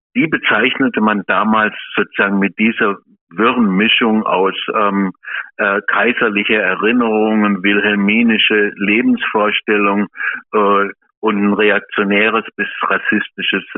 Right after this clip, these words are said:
ähm, Weltbild. Dass die sozusagen jetzt von der C D U abrutschen und vielleicht tatsächlich auch, ähm, äh, mit, äh, äh, mit, mit den Protesten gegen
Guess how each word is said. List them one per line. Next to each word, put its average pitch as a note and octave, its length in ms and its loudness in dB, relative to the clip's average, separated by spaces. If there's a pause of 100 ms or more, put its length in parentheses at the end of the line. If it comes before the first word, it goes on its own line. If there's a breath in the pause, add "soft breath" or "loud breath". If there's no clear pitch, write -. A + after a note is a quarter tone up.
ähm, F#2+ 240 -2 (140)
Weltbild. F2+ 640 -2 (720 loud breath)
Dass A2 140 0 (140)
die D3 320 0 (200)
sozusagen A2+ 500 0
jetzt - 220 0 (880)
von G#2+ 160 0
der G#2+ 140 0 (100)
C A2+ 140 2
D A2+ 200 0
U B2 200 2
abrutschen B2+ 880 -2 (840)
und A3+ 220 0
vielleicht A2+ 480 2 (260)
tatsächlich C3+ 800 0
auch, A2 600 0
ähm, G#2 280 0 (480 loud breath)
äh, G2+ 340 2
mit, G2+ 540 0 (100)
äh, G#2+ 380 2 (340)
äh, G2+ 40 -6 (280)
mit, G#2 320 0 (120)
mit - 200 -4
den G#2+ 200 0
Protesten - 800 -2 (140)
gegen G#2 280 -2